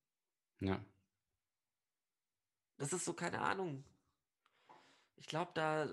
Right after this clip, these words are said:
Speaker 2: mehr Leute sind irgendwie bei, ähm, keine Ahnung, lass mich lügen. Beim Lady Gaga-Konzert.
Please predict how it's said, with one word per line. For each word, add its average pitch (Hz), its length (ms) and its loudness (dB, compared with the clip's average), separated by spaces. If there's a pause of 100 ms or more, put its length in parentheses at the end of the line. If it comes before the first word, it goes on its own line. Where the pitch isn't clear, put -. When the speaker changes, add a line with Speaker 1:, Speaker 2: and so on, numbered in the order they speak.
(460)
Speaker 2:
mehr 151 280 0
Leute 170 360 2
sind 156 300 -4
irgendwie 151 380 0
bei, 139 540 4 (500)
ähm, 131 720 4 (2000)
keine - 260 -12
Ahnung, 135 280 -4 (260)
lass - 160 -18
mich 156 160 -12
lügen. 139 280 -4 (1600)
Beim 139 220 2
Lady 139 260 4
Gaga-Konzert. 139 840 0